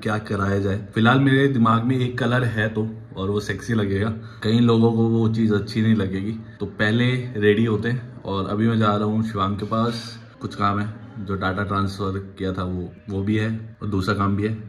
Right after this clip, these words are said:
तो पहले शिवांग के पास चलते हैं और bike का जो पीपीएफ़ वाला काम है, जो rap वगैरह वाला काम है, वो बाद में कराएंगे,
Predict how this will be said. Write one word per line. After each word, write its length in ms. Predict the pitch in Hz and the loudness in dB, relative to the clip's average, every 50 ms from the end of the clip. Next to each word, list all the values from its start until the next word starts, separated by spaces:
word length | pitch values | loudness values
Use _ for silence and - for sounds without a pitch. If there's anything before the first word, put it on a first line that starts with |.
| - - - | -16 -14 -12
तो 60 | 92 | -6
पहले 200 | 87 101 101 101 | -4 -2 -2 -2
शिवांग 280 | 98 104 104 98 101 95 | 0 0 0 0 0 -2
के 60 | 104 | -2
पास 160 | 95 104 98 | -2 -2 -4
चलते 300 | 98 - 101 98 95 131 | -2 -2 -2 -2 -2 -2
हैं 80 | 139 143 | 0 0
और 100 | 131 110 | 0 0
bike 280 | 98 104 101 101 101 - | 2 0 0 0 0 -2
का 80 | 107 | -2
जो 120 | 101 104 98 90 - - | 0 0 -2 -4 -2 0
पीपीएफ़ 480 | 135 131 131 123 127 139 139 131 - 113 | 2 2 2 4 4 4 4 4 4 2
वाला 180 | 120 113 113 110 | 0 0 2 0
काम 280 | 110 110 107 104 107 127 | 0 0 0 0 2 0
है, 80 | 131 127 | 0 0
जो 220 | 120 123 120 113 113 110 113 113 - - - - | 0 -2 -2 -2 -2 -4 -6 -8 -12 -14 -10 -4
rap 300 | 104 113 123 131 131 131 | 0 2 2 2 2 0
वगैरह 260 | 131 120 127 123 123 | 0 0 0 0 0
वाला 220 | 123 120 120 120 117 | 0 0 0 0 -2
काम 260 | - 120 123 135 139 | -2 0 0 2 2
है, 60 | 160 | 2
वो 140 | 151 131 113 | 2 2 2
बाद 200 | 101 98 113 135 | 2 2 2 2
में 140 | 139 143 127 | 2 2 2
कराएंगे, 380 | 117 110 101 104 104 113 110 | 2 0 -2 -2 -2 -2 -4